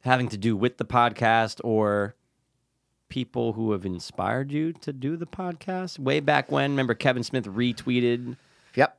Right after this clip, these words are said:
Speaker 1: uh, one of the few
Speaker 2: The
Speaker 1: things
Speaker 2: thing,
Speaker 1: that
Speaker 2: you're like, "Oh, Tusk, uh, inspired me and my boy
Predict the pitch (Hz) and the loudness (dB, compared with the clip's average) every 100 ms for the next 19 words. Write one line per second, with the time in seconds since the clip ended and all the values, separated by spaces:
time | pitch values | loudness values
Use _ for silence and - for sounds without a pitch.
0 | - 113 110 101 104 123 127 113 104 127 | 2 6 6 4 2 2 2 0 0 0
1 | 120 120 113 151 135 139 131 143 131 - | 2 6 8 8 6 4 4 4 4 4
2 | 147 143 135 - 143 131 127 110 123 143 | 6 6 4 0 4 6 6 4 2 6
3 | 131 127 131 127 120 98 131 127 123 | 6 6 2 4 4 4 6 6 4